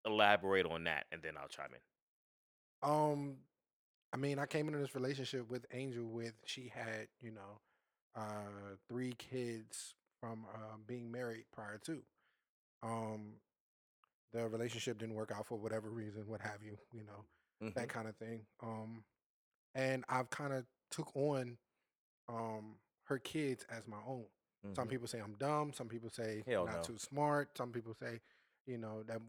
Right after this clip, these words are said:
Speaker 2: might not been the best move, you know, whatever. But at the end of the day, I see,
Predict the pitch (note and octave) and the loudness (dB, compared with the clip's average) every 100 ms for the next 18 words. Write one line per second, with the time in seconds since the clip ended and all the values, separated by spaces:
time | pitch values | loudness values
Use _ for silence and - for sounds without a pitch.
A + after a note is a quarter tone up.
0 | A#2 B2 C#3+ C3+ C3 B2+ A#2+ A2+ A2 - | -6 0 0 2 0 0 -2 -2 -4 -4
1 | C#3 D#3+ D3+ D3+ C3+ B2 A2+ G#2+ C3 D3 | 2 4 4 2 0 0 0 0 2 2
2 | D3 D3 - _ _ _ _ - B2 D#3 | 2 -2 -6 _ _ _ _ 2 4 2
3 | D#3 D3 C#3 C3 B2+ B2 B2 - B2+ A#2 | 0 0 2 4 4 2 -4 -6 -4 -4
4 | A#2 | -6